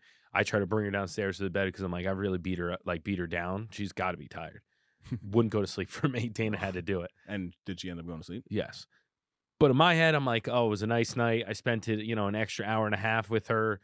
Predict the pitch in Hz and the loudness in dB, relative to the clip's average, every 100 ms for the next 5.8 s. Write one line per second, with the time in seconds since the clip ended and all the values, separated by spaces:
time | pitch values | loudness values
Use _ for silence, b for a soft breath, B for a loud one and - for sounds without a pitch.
0 | b b - 113 110 117 - - - - | b b -2 4 6 6 2 -8 -12 -6
1 | 110 104 113 - 113 110 107 98 104 104 | -2 -2 -2 -2 2 2 2 0 0 2
2 | 104 104 107 87 110 98 110 101 98 95 | 2 2 2 0 -2 -2 -6 0 0 0
3 | 90 b b _ - 113 107 101 107 92 | -4 b b _ -4 0 0 0 -4 0
4 | 101 101 - - 87 90 92 - 107 90 | 2 2 -2 -10 -4 0 0 0 -4 -2
5 | 98 98 - - 98 90 87 | -4 -6 -8 -8 -6 -4 -8